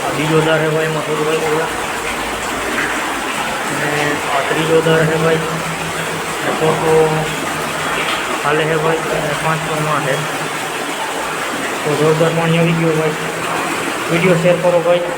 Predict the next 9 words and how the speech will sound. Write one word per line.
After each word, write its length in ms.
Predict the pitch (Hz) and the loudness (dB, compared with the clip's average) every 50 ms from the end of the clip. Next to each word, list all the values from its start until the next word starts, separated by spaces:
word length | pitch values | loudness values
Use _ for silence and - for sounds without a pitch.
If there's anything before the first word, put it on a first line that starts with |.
| - - - - - - - - - - - - - - - 160 | -4 -4 -4 -4 -4 -4 -4 -4 -4 -4 -4 -4 -4 -2 0 2
જો 160 | 165 170 160 | 2 4 4
હાઇડ્રોલિક 360 | 151 151 160 160 156 160 156 | 4 4 2 2 2 2 0
સિસ્ટમ 440 | 160 165 160 151 165 165 160 156 151 | 0 0 -2 0 2 2 2 4 4
વાળું 180 | 151 147 147 139 | 4 4 4 4
છે 180 | 147 156 151 | 4 2 2
ભાઈ 100 | 147 147 | 2 2
આપણું, 260 | 143 143 135 135 135 139 | 0 0 -2 -2 0 0
જોવો. 200 | 143 139 127 117 113 - - - - - - - - - - - - - - - - - - - - - - - - - - - - - - - - - - - - - - - - - - - - 143 - - - - - - - 156 156 139 139 - - - - - - - - 156 151 - - - - - - - - - - - - - - - - - - - 202 - - - - - - - - - 151 | 0 0 0 -2 -4 -4 -6 -6 -6 -6 -6 -6 -4 -4 -4 -4 -4 -6 -6 -4 -4 -4 -4 -4 -4 -4 -4 -4 -4 -4 -4 -4 -4 -4 -4 -4 -4 -4 -4 -4 -4 -4 -4 -4 -4 -4 -4 -4 -4 -4 -4 -4 -4 -4 -4 -4 -6 -6 -6 -6 -6 -6 -6 -6 -6 -6 -6 -4 -4 -4 -4 -4 -4 -6 -6 -6 -6 -6 -6 -6 -6 -6 -6 -6 -6 -4 -4 -4 -4 -4 -4 -4 -4 -4 -4 -4 -4 -4 -4 -2 0
દાબ 160 | 156 156 156 | 0 0 0